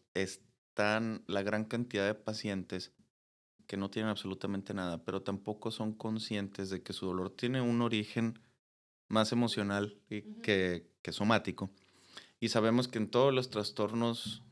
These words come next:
Speaker 1: de la, tanto del estado de ánimo como los trastornos mentales, la falta de conciencia de enfermedad es el, el, uno de los factores de peor pronóstico, ¿no? Y,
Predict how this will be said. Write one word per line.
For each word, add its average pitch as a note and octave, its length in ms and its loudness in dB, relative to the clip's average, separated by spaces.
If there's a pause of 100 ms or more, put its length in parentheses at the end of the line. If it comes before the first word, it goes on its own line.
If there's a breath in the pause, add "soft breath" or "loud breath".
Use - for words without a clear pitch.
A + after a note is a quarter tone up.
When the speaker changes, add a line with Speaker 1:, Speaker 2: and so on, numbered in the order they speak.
Speaker 1:
de F2+ 280 0
la, F2 400 -2 (140)
tanto G#2+ 260 2
del G2+ 100 4
estado C#3+ 240 2
de C3+ 80 4
ánimo A#2 280 2
como G#2 180 -2
los F#2+ 120 -2
trastornos G#2+ 340 -2
mentales, G#2+ 400 0
la G2+ 100 2
falta G#2+ 280 2
de A2+ 100 2
conciencia G2+ 460 -2
de A2 60 2
enfermedad F#2 500 -2
es F#2 120 -6
el, F#2+ 140 -8 (120)
el, F2 240 -6
uno A#2 140 -2
de A#2+ 60 2
los G#2 140 -2
factores G#2 320 -2
de G2 80 -2
peor F2+ 340 -2
pronóstico, G2+ 640 -6
¿no? C3 80 -12 (1300 loud breath)
Y, D#3+ 440 4